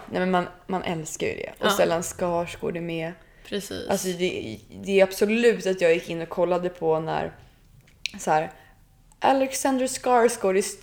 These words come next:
Speaker 1: too Swedish to be cocky", typ, YouTube från Jimmy Fallon eller något. Man bara, "Åh, kolla
Speaker 2: Ja, men
Speaker 1: Sverige."
Speaker 2: alla svenskar i Jimmy Fallon, I've seen it.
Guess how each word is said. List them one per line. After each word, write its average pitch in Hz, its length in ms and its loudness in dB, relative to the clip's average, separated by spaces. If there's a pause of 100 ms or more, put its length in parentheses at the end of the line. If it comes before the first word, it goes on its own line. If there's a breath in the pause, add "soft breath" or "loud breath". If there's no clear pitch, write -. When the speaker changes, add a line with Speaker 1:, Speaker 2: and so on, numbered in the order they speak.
Speaker 1:
too 269 260 2
Swedish 254 760 -2
to 226 80 0
be 202 140 0
cocky", 214 520 2
typ, 170 260 0
YouTube 170 460 0
från 165 360 -4
Jimmy 170 200 -2
Fallon - 440 4
eller - 120 -6
något. - 200 -8
Man - 100 -8
bara, - 140 -4
"Åh, 339 220 4 (120)
kolla 330 200 -2 (100)
Speaker 2:
Ja, - 80 0
men 339 120 2
Speaker 1:
Sverige." 277 160 -4
Speaker 2:
alla 220 480 4
svenskar 196 560 -2
i 185 220 0
Jimmy 185 180 -4
Fallon, 190 500 -6
I've 196 160 -2
seen 190 240 -4
it. - 260 -16